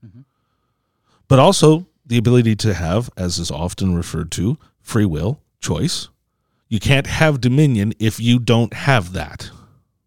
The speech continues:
Speaker 2: So that's inherent in it. And you can't have true dominion as a, as God is intending for Adam and Eve, uh, unless, as Chip, you were referring to, you had the life to carry that out.
Speaker 1: Well,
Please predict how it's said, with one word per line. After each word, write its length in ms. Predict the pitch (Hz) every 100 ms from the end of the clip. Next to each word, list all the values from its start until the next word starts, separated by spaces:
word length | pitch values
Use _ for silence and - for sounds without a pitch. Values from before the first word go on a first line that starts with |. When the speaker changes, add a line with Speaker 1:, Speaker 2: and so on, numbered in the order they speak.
| _ _ _ _ _ _
Speaker 2:
So 140 | -
that's 200 | 120 120
inherent 580 | 135 107 - 110 104 113 -
in 120 | 165
it. 200 | - - _ _ _ _ - -
And 200 | 196 226
you 80 | 208
can't 280 | - 180 -
have 280 | 160 160 -
true 260 | - 214
dominion 640 | 175 151 151 175 104 95 131 - - _ -
as 180 | 151
a, 80 | 135 - _ _ 123
as 260 | 123 123 -
God 280 | 110 131 143
is 120 | 135
intending 360 | 120 110 156 131
for 160 | - -
Adam 220 | 113 110
and 100 | 95
Eve, 400 | 160 180 110 123 - - - - _
uh, 260 | - 113 101 - _ _
unless, 420 | 143 143 143 -
as 180 | - 135
Chip, 240 | - 131 131
you 100 | 135
were 60 |
referring 340 | 120 170 180 151
to, 200 | 123 139 _ -
you 160 | - 143
had 240 | 120 143
the 80 | 135
life 320 | 131 131 143 -
to 100 | 123
carry 240 | 127 110
that 180 | 98 117
out. 300 | 214 117 - - _ _ _ _ _ _ _ _ _ _ _ _
Speaker 1:
Well, 180 | -